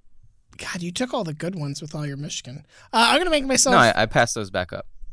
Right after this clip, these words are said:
Speaker 1: Uh, so then I guess I'm gonna take Eastern Michigan, because I hope you never think of me. Be-, and when you do, it'll probably be for something weird, like my weird gray turf. Like, I just, I would rather be left alone at this point.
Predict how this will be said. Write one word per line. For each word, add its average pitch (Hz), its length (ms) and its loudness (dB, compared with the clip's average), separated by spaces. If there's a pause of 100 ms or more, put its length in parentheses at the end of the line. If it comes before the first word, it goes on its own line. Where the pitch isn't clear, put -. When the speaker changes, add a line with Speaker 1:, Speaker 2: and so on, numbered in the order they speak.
(1400)
Speaker 1:
Uh, - 200 -10
so - 360 0
then 254 180 2
I 247 100 2
guess 220 380 2
I'm 247 120 -2
gonna 196 180 0
take 180 460 -6 (500)
Eastern 226 420 0
Michigan, 330 520 -2 (420)
because 247 260 2
I 277 100 4
hope 294 260 2
you 254 60 -4
never 226 220 -2
think 233 240 -4
of 180 80 -6
me. 151 380 -6
Be-, 202 180 -4
and 196 220 2
when 214 140 -2
you 190 100 -4
do, 196 460 -4 (960)
it'll 202 180 0
probably 202 260 2
be 185 120 -4
for 175 160 -6
something 160 320 -2
weird, 170 360 -4 (260)
like 151 180 -6
my 143 80 -8
weird 180 300 -4
gray 170 200 -4
turf. - 520 -12 (480)
Like, 156 280 -8
I 202 100 -2
just, 277 260 2
I 214 160 0
would 208 360 -4
rather 277 320 2
be 214 140 -4
left 190 260 -4
alone 156 520 -6
at 202 100 -8
this 220 160 0
point. 262 340 -6